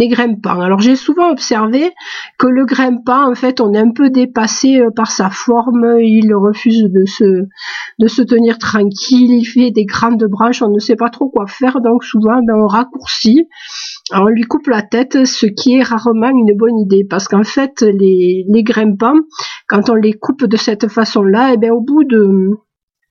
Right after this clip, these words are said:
de cette bra-, grosse branche qui a été coupée, souvent on observe la formation d'une espèce de balai, hein, un balai de sorcière,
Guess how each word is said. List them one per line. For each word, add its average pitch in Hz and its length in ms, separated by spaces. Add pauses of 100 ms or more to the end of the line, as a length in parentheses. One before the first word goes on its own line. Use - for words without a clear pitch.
(800)
de 214 180
cette 214 340
bra-, 190 500
grosse 254 360
branche 240 480
qui 214 100
a 185 40
été 190 260
coupée, 254 400 (360)
souvent 247 300
on 254 240
observe 247 420
la 226 120
formation 226 500
d'une 208 160
espèce 208 340
de 202 120
balai, 208 680
hein, 208 60
un 175 260
balai 214 220
de 214 140
sorcière, 220 580